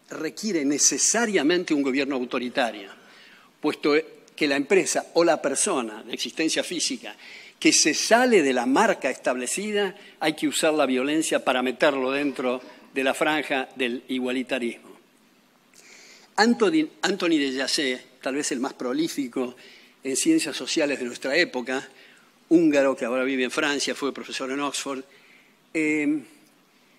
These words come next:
dice que la metáfora del deporte aplicada a este contexto, y es que dicen, está bien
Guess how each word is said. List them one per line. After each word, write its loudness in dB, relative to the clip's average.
dice -2
que -4
la 2
metáfora 0
del -2
deporte -2
aplicada 0
a 0
este -2
contexto, -6
y 4
es 4
que 0
dicen, -2
está 2
bien 6